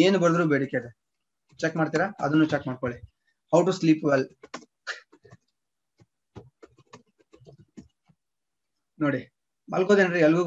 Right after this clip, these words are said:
ಗೊತ್ತಿರುತ್ತೆ ಅಂತ ನೀವು ಅನ್ಕೋಬಹುದು, but that's not true. ಎಷ್ಟು article publish ಆಗಿದೆ ಇದ್ರ ಮೇಲೆ ಎಣ್ಸೋದು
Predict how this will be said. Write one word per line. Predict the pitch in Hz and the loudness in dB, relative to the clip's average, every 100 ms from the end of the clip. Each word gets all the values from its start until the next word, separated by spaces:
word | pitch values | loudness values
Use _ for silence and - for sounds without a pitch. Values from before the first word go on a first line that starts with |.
| 165 | 0
ಗೊತ್ತಿರುತ್ತೆ | 160 156 160 | -2 -4 -2
ಅಂತ | 156 151 | -2 0
ನೀವು | 147 | 0
ಅನ್ಕೋಬಹುದು, | 139 143 127 156 - _ _ _ _ _ _ _ | -2 -4 -6 -8 -18 _ _ _ _ _ _ _
but | 147 147 | -4 -2
that's | 151 - | -2 -4
not | 151 151 - | -6 -6 -8
true. | 135 120 _ _ _ _ _ _ _ 151 | -8 -10 _ _ _ _ _ _ _ -2
ಎಷ್ಟು | 175 - 190 190 _ 170 | 0 -2 -6 -10 _ 0
article | 175 196 190 190 190 | 2 2 4 2 -2
publish | 165 170 185 | -4 -2 -2
ಆಗಿದೆ | 175 180 | -2 -2
ಇದ್ರ | 180 | -2
ಮೇಲೆ | 196 240 - _ _ _ _ _ _ _ _ _ _ _ _ _ _ - | -2 -4 -12 _ _ _ _ _ _ _ _ _ _ _ _ _ _ -8
ಎಣ್ಸೋದು | 147 151 165 190 185 | 0 0 2 2 2